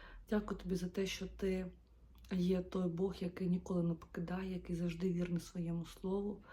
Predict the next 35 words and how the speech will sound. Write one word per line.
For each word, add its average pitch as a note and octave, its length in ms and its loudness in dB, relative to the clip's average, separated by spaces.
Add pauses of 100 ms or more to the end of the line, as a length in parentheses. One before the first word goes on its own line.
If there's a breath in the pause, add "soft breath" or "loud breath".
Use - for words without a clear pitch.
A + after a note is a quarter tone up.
(420 loud breath)
який, G#3+ 680 4
е, F#3+ 40 2 (800)
рухає G3+ 380 0
нас F#3 340 0
вперед F#3 640 -2 (260)
до E3 140 -4
найважливішого, E3+ 920 0
це F3 300 -8 (580)
царство F3+ 300 -4 (120)
Твоє, F3+ 300 -2
і F3 80 -8
я F3 100 -2
дякую E3 360 -8
тобі G3 200 -10
за G3+ 40 -8
це. A3 260 -10 (720 loud breath)
Дякую G#3 300 4
за F3 100 0
те, F#3 140 -2
що F3+ 180 -2
кожен F#3 260 0
з F3 120 -6
нас F#3 220 -2
має E3 220 0
родини. F3+ 520 -2 (420 loud breath)
Неважливо, F#3+ 500 4
це E3+ 180 -6
батьківський F3+ 600 -2
дім, F#3 300 2
або E3 320 -2
це E3 200 -8
вже D#3+ 200 -4
своя E3+ 380 -2
особиста F#3 580 -2
родина, F3 440 -2